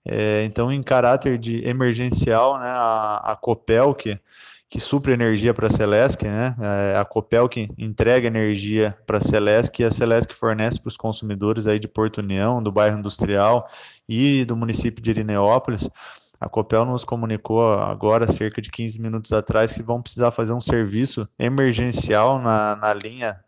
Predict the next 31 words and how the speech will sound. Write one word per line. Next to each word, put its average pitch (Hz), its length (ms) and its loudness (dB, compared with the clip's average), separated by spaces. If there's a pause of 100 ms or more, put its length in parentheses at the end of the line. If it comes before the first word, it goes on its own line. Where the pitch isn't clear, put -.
é, 101 680 -2 (160)
que 104 400 -6 (560)
entrega 110 400 2
energia 107 480 0
pra 113 160 0
Celesc. 104 580 2 (480)
Tem 110 140 0
um 107 140 -4
cabo 110 400 2
solto 113 600 0 (100)
que 104 440 -6
pode 110 300 2
arrebentar 110 720 2
e, 101 340 -4
e 101 40 -10
causar 107 380 2
um 113 120 2
acidente. 107 680 -4 (480)
Então, 110 460 0
eles 120 340 0
nos 113 200 -6
comunicaram 117 640 0
que 127 100 -2
ao 117 80 2
meio-dia 117 600 2
de 113 160 0
hoje, 113 420 4
né, 117 280 -2 (100)
do 107 100 -8
dia 104 180 0
quinze, 117 600 -4